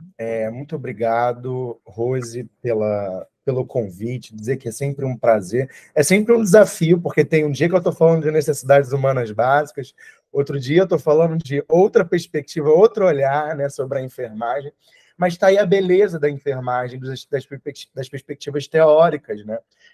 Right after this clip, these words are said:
Nós temos diferentes olhares sobre a pessoa, sobre o ambiente,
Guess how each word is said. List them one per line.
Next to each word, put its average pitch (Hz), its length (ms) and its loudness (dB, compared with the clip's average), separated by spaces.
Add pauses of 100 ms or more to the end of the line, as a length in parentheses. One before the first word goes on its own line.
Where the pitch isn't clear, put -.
Nós 147 200 -2
temos 175 240 -2
diferentes 175 500 -2
olhares 175 460 4
sobre 151 440 -6 (160)
a 131 80 0
pessoa, 147 640 2
sobre 131 300 -8
o 135 80 -2
ambiente, 131 920 -6